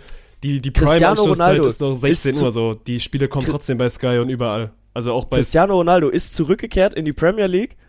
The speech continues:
Speaker 2: und die Berichte haben sich gehäuft, dass in England niemand dieses Spiel gucken kann, weil's ein Samstag sechzehn Uhr Spiel war. Und die Premier League sagt einfach, „Nö, das war immer so, wir machen das so.“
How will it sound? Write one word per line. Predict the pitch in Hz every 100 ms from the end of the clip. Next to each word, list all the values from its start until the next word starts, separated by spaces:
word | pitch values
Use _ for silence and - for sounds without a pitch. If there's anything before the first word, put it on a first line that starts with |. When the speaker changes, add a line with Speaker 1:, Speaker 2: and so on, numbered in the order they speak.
| _
Speaker 2:
und | - 151 -
die | 135
Berichte | 135 190 - 147
haben | 151 185
sich | 160 -
gehäuft, | 127 120 151 214 - -
dass | - 147
in | 208
England | 151 143 180 143
niemand | 160 202 185
dieses | 156 135
Spiel | - 202 285
gucken | - 139 101
kann, | 113 117 - - _ -
weil's | 131 -
ein |
Samstag | 131 131 160 147
sechzehn | 127 - 196
Uhr |
Spiel | - 131 95
war. | 98 - - _ _ _ _ _ -
Und | 143
die | 147
Premier | - 175 214
League | 185 196
sagt | 151 156
einfach, | 160 160 160
„Nö, | 147 180
das | 226
war | 135
immer | 117 143
so, | 180
wir | 165
machen | 185 -
das | 147 -
so.“ | 107